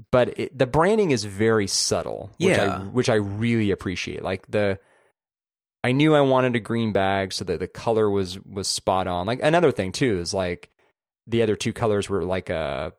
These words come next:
Speaker 1: um, kind of a silvery gray and an orange. If the, um, third color were, I don't know, purple or black or something, like, I don't, I don't think I would have bought it because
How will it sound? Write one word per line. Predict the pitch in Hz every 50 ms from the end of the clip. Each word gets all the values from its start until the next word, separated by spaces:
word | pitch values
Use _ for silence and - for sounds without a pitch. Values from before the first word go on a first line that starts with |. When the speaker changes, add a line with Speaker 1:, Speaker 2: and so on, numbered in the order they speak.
| _ _ _ _ _ _
Speaker 1:
um, | 95 92 87 85 78 90 92
kind | - - 104 98
of | 90
a | 87
silvery | - - - - 127 120 107 101 101 98 92 92
gray | 87 98 104 101 101 101 98 98 98 98 98 95 92 -
and | - 98
an | 90 87 - -
orange. | 92 95 95 110 120 139 160 160 156 - - - _ _ _ _ _ _ _ _ _ _
If | 123 120 107 - -
the, | 110 101 107 107 101 101 98 95 92 90 87 85 - _ _ _ _ _ _ _ _ _ _ _ _ _ _ _
um, | - 80 65 53 - - - - - 65 65 - 110 107 _ _ _ _ _ _ _ _ _ _ -
third | 143 131 123 107 -
color | - - 127 113 101 104 101 98 95
were, | 90 90 95 92 90 90 90 87 87 85 - -
I | - 98
don't | 95 87
know, | 80 - -
purple | - - 117 104 - - 95
or | 92 90 87 80 80 80 82 _ -
black | - 85 82 80 80 - -
or | 98 92
something, | - 104 95 92 - - 85 - - -
like, | - - - - - - - _ _ _ _ _ _ _ _ _ _ _ _ _ _ _ _ _
I | - -
don't, | 175 196 185 -
I | 156
don't | 170 190 175
think | 185 180 160
I | 165
would | 151 147 147 135
have | 120 113
bought | 156 175 123 85
it | - - -
because | - - - - - 98 95 92 90 90 - - -